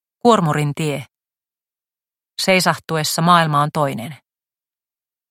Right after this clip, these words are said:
Tuhat yhdeksänsataayhdeksänkymmentäkuusi. Kitkan tie. Hymyilyn tapainen. Onni.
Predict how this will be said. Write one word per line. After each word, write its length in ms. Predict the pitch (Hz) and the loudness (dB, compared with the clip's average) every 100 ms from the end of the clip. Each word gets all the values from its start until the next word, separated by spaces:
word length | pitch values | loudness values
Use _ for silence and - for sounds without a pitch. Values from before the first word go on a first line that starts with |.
| _ _ _ _ _ _ _ _ _ _ _ _ | _ _ _ _ _ _ _ _ _ _ _ _
Tuhat 220 | - 160 170 | 2 2 4
yhdeksänsataayhdeksänkymmentäkuusi. 1600 | 165 156 180 147 165 170 170 - 160 160 156 160 196 175 156 - _ _ _ _ _ _ _ | 2 0 -2 0 2 2 0 -2 -4 -2 -2 -2 -2 -2 -4 -10 _ _ _ _ _ _ _
Kitkan 360 | 220 - 165 147 | -6 -2 -2 -2
tie. 280 | 156 143 123 - _ _ _ _ _ _ _ _ - | -4 -8 -10 -16 _ _ _ _ _ _ _ _ 0
Hymyilyn 360 | 233 185 160 147 | 2 4 0 0
tapainen. 500 | 156 - 117 - 117 - _ _ _ _ _ _ _ _ _ _ _ _ _ _ _ _ _ _ _ _ _ _ _ _ _ _ _ _ _ _ _ _ _ _ _ _ _ _ _ _ _ _ _ _ _ _ _ _ | -2 -2 -6 -8 -16 -18 _ _ _ _ _ _ _ _ _ _ _ _ _ _ _ _ _ _ _ _ _ _ _ _ _ _ _ _ _ _ _ _ _ _ _ _ _ _ _ _ _ _ _ _ _ _ _ _
Onni. 380 | 202 190 143 131 | 2 2 2 -4